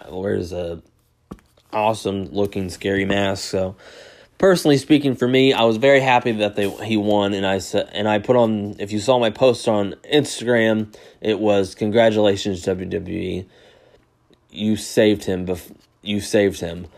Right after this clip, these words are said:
And that's basically how the fans felt seeing this match and everything, because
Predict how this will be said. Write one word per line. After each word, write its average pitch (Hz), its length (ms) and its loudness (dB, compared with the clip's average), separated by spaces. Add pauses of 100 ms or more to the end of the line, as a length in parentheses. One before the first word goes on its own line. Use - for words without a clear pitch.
(760)
And 110 160 2
that's 127 280 2
basically 107 640 2
how 101 180 -2
the 87 100 -4
fans 98 360 -2
felt - 440 -2 (1040)
seeing 151 440 2
this 147 220 2
match 147 280 2
and 147 80 0
everything, 160 540 0 (1080)
because 104 640 -4